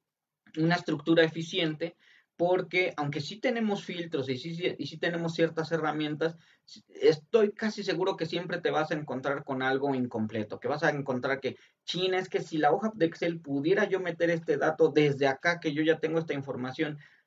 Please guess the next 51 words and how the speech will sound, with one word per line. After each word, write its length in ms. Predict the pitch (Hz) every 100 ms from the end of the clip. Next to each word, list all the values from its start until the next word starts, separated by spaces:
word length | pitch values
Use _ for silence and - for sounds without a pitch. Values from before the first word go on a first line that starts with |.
| _ _
y 120 | 127 123
este, 420 | 123 131 123 - -
salvo 380 | - 165 165
que 80 | 165
obvio, 680 | 214 240 233 226 196 147 127
este, 320 | 120 - - -
perdón, 300 | 135 156 156 - _ _ _
sí 220 | - 208
puedes 260 | 208 220 208
meter 360 | 165 180 180
información, 680 | 170 151 139 135 165 165 165
este, 320 | 143 - - 120
pues, 160 | 123
manualmente, 720 | 139 135 151 147 135 123 107 101
¿no? 220 | 165 202
Te 80 | 139
vas 240 | 143 180 175
a 100 | 165
tu 300 | 139 127 120
origen 420 | 135 165 170 147
del 220 | 123 123
dato, 420 | 190 220 233 240 - _ _
"Ah, 220 | - 160 170
pues, 100 | 165
¿sabes 200 | 165 160
qué? 100 | 160
Me 100 | 147
dio 100 | 156
este 160 | 160
resultado, 520 | 139 123 131 180 190 156
voy 200 | 131 143
a 80 | 139
mi 160 | 120
hoja 240 | 123 139 117
de 80 |
Excel, 300 | 110 - 180
lo 80 | 151
almaceno 560 | 110 104 113 170 185 180
y 100 | 117
entonces 320 | 117 127 135 135
ya 140 | 135
puedo 160 | 131 127
hacer 160 | 131
el 80 | 120
filtrado". 520 | 135 123 156 156 117 _ _ _ _ _ -
Pero 200 | 220 208
eso, 220 | 208 220
pues, 140 | - -
sigue 220 | 160 160
siendo, 260 | 160 147
a, 60 | 156